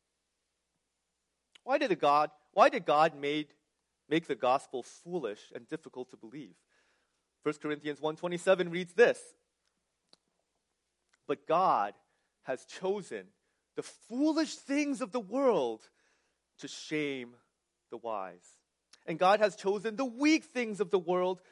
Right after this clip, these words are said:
to shame the things which are strong. And the base things of the world and the despised God has chosen.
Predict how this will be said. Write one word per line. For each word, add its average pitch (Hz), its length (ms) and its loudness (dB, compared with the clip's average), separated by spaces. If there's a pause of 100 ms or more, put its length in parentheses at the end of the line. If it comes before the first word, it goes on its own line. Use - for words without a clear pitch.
(160)
to 208 80 -4
shame 254 520 0
the 196 100 -2
things 247 500 -4
which 254 220 -6
are 247 140 4
strong. 214 720 -4 (720)
And 233 140 0
the 247 80 8
base 285 440 2
things 214 440 -4
of 185 100 -6
the 196 80 2
world 147 480 2 (960)
and 196 120 0
the 214 60 4
despised 190 920 2
God 185 420 4 (440)
has 131 200 -6
chosen. 120 480 -8